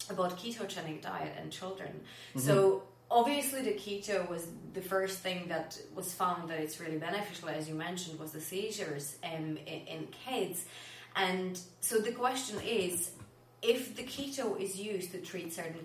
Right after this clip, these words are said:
Speaker 1: conditions in children, how young can the child be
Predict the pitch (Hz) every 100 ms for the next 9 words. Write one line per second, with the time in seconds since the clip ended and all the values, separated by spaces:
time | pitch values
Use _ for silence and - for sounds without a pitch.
0 | 165 160 - - 151 147 - - 165 165
1 | - 226 233 170 151 147 - - - -
2 | 214 233 247 214 208 208 180 143 - 190
3 | 175 165 160 156 - - 214 196 180 165
4 | 160 190 175 147 143